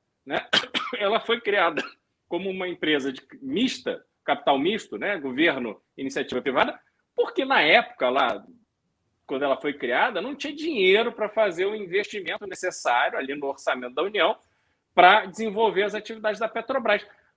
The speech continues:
Mas o petróleo, ele é um ativo estratégico para o país.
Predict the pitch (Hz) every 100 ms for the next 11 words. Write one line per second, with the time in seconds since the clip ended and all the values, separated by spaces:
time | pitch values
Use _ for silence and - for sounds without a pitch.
0 | _ - 269 240 - 370 - - 214 -
1 | 160 160 247 113 95 - _ _ _ _
2 | _ _ 196 277 359 269 180 240 311 208
3 | 214 175 - 254 240 - 185 165 _ 214
4 | 247 247 269 - - 294 339 302 254 -
5 | 202 160 135 107 - -